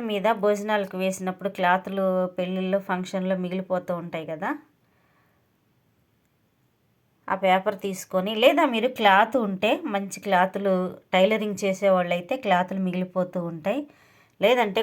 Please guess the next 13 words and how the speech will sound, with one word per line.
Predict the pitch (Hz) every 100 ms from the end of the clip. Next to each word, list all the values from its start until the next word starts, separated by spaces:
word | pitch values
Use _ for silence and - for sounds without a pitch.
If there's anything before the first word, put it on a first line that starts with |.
| 220
కొంతమంది | 190 190 190 202 208
కట్టని | 175 196 196 202
చీరలు | 185 180 175
ఉంటాయి | 175 170 180
కదా, | 240 240 180
వాటితో | 185 196 - 196 185
కూడా | 180 233
వీటికి | 202 196 180 190
చక్కగా | 185 190 190 185
అంటించుకున్నారంటే | 165 185 180 - 190 175 165 165 160 233 381 _ _ _ _ _ _ _ _ _ _ _ _ _ _ _ _ _ _ _ _ _ _
చాలా | 202 208 226 185
బాగా | 170 214 233
పనిచేస్తాయి. | 175 156 170 160 - 156